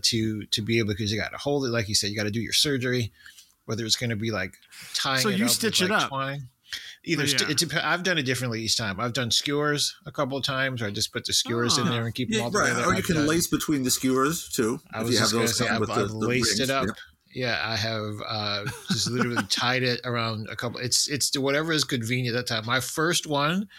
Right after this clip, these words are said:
Speaker 1: that I made, and I was young and dumb. My first one, the turkey was eighteen pounds, and the, the
Speaker 2: That's
Speaker 1: duck was, like,
Speaker 2: obscene.
Speaker 1: twelve pounds, and the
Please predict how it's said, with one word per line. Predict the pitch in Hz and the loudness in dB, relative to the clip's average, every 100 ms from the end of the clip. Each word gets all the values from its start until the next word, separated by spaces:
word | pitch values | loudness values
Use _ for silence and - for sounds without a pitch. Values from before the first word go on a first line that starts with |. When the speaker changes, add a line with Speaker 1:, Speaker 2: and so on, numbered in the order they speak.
| - - - _ _ - - | -20 -20 -20 _ _ -18 -4
Speaker 1:
that | 131 | 0
I | 127 | 0
made, | 123 131 143 120 | 2 2 2 0
and | 120 | 0
I | 113 120 113 107 | 0 0 0 -2
was | 110 101 | -4 -6
young | 110 113 113 117 | -4 -2 -2 -2
and | 110 | -2
dumb. | 107 104 104 101 - | 0 -2 -4 -8 -8
My | 110 | -6
first | - 135 123 - | -4 0 0 0
one, | 123 117 | 0 0
the | |
turkey | 101 127 - 101 | 0 -2 -2 -2
was | - | 0
eighteen | 120 - 117 104 | -2 -2 -4 -4
pounds, | 107 104 101 98 | -4 -4 -2 0
and | 104 | 0
the, | 95 90 - _ - | -4 -6 -14 _ -6
the | 104 - | -6 -2
Speaker 2:
That's | 175 160 131 | 0 2 2
Speaker 1:
duck | 117 - | 2 0
was, | 107 104 | -2 0
like, | 110 110 | 0 -2
Speaker 2:
obscene. | 107 - - - - - - - | -6 -14 -16 -16 -18 -20 -20 -6
Speaker 1:
twelve | - - 131 120 | -4 2 2 2
pounds, | 110 117 110 110 107 | 0 -2 -2 0 -2
and | 107 | -2
the | 104 | -6